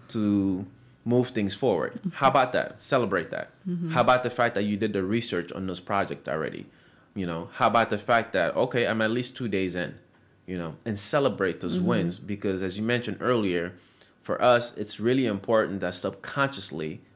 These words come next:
Speaker 1: that we're creating wins, because what that does for your subconscious mind, it lets, it creates the confidence
Speaker 2: Mm-hmm.
Speaker 1: that, "Oh, okay, we've been winning for a while."
Speaker 2: <laughs>
Speaker 1: Instead of just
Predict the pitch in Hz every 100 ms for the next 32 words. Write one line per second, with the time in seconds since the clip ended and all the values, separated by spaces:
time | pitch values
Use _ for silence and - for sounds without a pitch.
0 | - 98 92 - - 101 95 92 90 87
1 | - _ - - 107 101 107 95 90 95
2 | 87 76 - 95 101 92 92 120 117 113
3 | 110 113 107 101 90 95 87 - 107 98
4 | - 117 120 90 92 98 - _ - 104
5 | 95 95 104 101 - - - - - _
6 | - 110 - 120 110 98 135 139 101 57
7 | - 160 180 175 160 165 - 101 101 -
8 | 285 339 220 233 226 147 196 214 226 131
9 | 123 123 156 202 285 104 - - 190 170
10 | 110 110 - 156 139 104 120 -